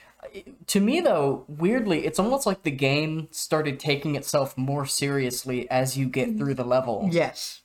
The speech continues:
Speaker 2: one hundred percent. That whole thing where they give you another layer of plot after each elder, it's like, "Why are we still doing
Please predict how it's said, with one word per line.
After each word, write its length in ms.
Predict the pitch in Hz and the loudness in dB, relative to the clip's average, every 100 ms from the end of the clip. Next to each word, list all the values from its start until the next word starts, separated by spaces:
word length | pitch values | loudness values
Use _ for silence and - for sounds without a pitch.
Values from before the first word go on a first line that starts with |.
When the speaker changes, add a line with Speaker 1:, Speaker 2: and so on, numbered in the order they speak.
| _ | _
Speaker 2:
one 180 | 170 165 | -2 0
hundred 280 | 160 160 156 | 0 0 0
percent. 420 | 151 143 160 143 | 0 0 0 2
That 140 | 151 156 | 2 2
whole 140 | 175 | 0
thing 200 | 180 165 | 0 0
where 100 | 160 | 2
they 120 | 151 | 2
give 180 | 147 151 | 2 0
you 60 | 156 | 0
another 280 | 147 143 147 | 0 2 2
layer 280 | 143 143 139 | 2 4 2
of 120 | 139 | 0
plot 260 | 143 139 135 | -2 -2 -2
after 300 | 135 135 131 | -6 -8 -6
each 200 | 139 135 | -6 -4
elder, 300 | 135 135 127 | -4 -4 -6
it's 160 | 131 | -8
like, 140 | 131 131 | -12 -10
"Why 300 | 131 131 131 | -10 -8 -8
are 120 | 131 | -8
we 200 | 131 127 | -10 -12
still 300 | 127 - 127 | -12 -12 -10
doing 320 | 131 131 131 | -8 -8 -10